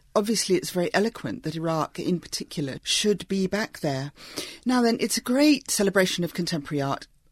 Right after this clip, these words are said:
Almost everything is by living artists, although occasionally something happens to one of them. And what's interesting, I always think, is that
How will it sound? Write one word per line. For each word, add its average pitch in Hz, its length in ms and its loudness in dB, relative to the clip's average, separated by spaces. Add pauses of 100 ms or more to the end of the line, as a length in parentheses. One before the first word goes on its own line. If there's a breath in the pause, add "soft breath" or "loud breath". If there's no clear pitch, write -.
Almost 214 520 6
everything 151 460 2
is 127 140 -4
by 143 160 0
living 135 260 0
artists, 135 460 -4
although 143 240 2
occasionally 139 800 -2
something - 320 -2
happens 139 380 -4
to 143 80 -2
one 135 140 6
of 131 120 -4
them. 131 180 0 (480 loud breath)
And 226 260 4
what's - 360 -2 (240)
interesting, 175 640 0
I 180 160 0
always 151 240 2
think, - 420 -6
is 202 200 4
that 226 160 0